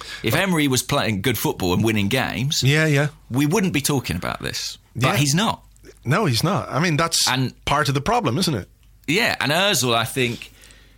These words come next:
Speaker 1: if I'm honest, I think he's become a bit of a symbol of what we don't have. You know, I,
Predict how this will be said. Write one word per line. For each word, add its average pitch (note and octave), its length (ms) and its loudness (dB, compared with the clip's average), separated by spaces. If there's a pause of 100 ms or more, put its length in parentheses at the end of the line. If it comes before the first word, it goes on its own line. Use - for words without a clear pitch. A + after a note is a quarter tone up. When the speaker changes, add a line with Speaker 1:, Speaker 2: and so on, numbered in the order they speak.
(200)
Speaker 1:
if C3+ 120 2
I'm D#3+ 140 2
honest, F3+ 300 2
I - 20 2
think A2+ 200 0
he's A#2 120 0
become A#2 300 0
a G#2+ 80 2
bit A2 140 0
of D#2+ 100 -2
a - 20 0
symbol B2 720 0 (640)
of F#2 500 -2 (640)
what G#2+ 380 0
we F2+ 100 0
don't F#2 360 0
have. F2+ 540 -2 (1120)
You A#2 180 0
know, G2+ 200 0
I, - 120 -4